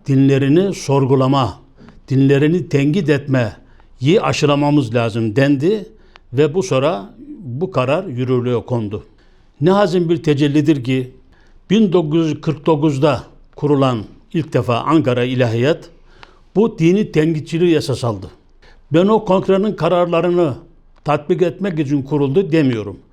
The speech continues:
Ama mahiyet bu. Dini sorgulama, dini tenkitçilik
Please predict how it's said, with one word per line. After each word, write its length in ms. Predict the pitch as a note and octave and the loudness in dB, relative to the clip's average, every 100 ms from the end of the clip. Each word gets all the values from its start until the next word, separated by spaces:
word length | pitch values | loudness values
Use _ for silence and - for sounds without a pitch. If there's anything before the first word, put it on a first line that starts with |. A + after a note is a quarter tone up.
| _ - - - | _ -20 -16 -2
Ama 240 | C3 C3 | 0 2
mahiyet 640 | B2 C#3 C#3+ D3 F#3 - | 2 2 2 2 0 -2
bu. 260 | D3 A#2+ - _ _ _ _ _ _ _ _ _ _ - | -6 -6 -10 _ _ _ _ _ _ _ _ _ _ -2
Dini 260 | C3 D#3+ | 2 2
sorgulama, 840 | F3 C3 A2+ A#2+ A#2+ B2 F3+ G#3 F#3+ _ _ - | 2 0 0 -2 0 0 -2 -4 -14 _ _ -8
dini 260 | C#3 D#3+ D#3+ | -2 -2 -2
tenkitçilik 880 | C3+ C3 B2 - B2 D3 F#3 - | -2 0 -2 -4 -2 0 0 -8